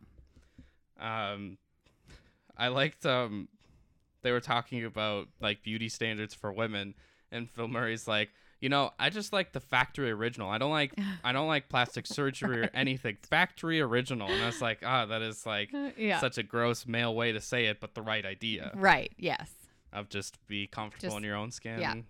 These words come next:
Speaker 1: then, or love yourself, that kind of
Speaker 2: Yeah,
Speaker 1: idea.
Speaker 2: for sure.
Speaker 1: Um, the, oh, so then after coming back from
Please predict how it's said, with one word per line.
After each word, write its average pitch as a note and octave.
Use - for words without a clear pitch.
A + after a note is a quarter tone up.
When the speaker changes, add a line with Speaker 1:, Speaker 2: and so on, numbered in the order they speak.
Speaker 1:
then, F#2+
or F#2+
love G#2
yourself, G2+
that F#2+
kind F#2+
of G2
Speaker 2:
Yeah, D3
Speaker 1:
idea. D#3
Speaker 2:
for A3+
sure. E3+
Speaker 1:
Um, G#2
the, A#2+
oh, B2
so A2+
then A#2
after A#2+
coming A2+
back G#2+
from G#2